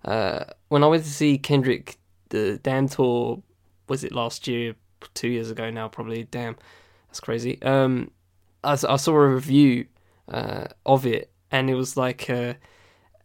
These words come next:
and they basically hailed the fact that there was no,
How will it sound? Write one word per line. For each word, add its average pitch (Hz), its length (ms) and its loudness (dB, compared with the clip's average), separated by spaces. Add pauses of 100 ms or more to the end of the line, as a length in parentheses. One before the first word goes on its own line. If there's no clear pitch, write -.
(120)
and 135 160 0
they 131 80 4
basically 139 420 4
hailed 131 420 0
the 131 60 -2
fact - 360 -2
that 135 120 0
there 131 120 2
was 123 160 -2
no, 123 520 -2